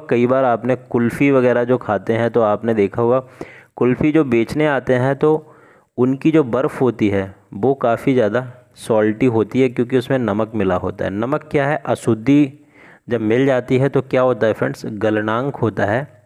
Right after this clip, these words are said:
वो गलनांक क्या होता है, कम हो जाता है। ठीक है,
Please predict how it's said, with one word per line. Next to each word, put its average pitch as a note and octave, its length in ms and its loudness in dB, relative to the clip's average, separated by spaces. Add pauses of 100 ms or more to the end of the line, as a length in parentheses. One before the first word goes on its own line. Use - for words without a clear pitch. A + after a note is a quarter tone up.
(680)
वो C#3+ 380 0 (160)
गलनांक A2 460 -2
क्या C#3 120 0
होता A2 260 -2
है, D3 140 -8 (720)
कम A#2+ 140 0
हो G#2+ 120 -2
जाता F#2 300 -4
है। A2+ 180 -8 (340)
ठीक C#3 120 0
है, E3 80 -2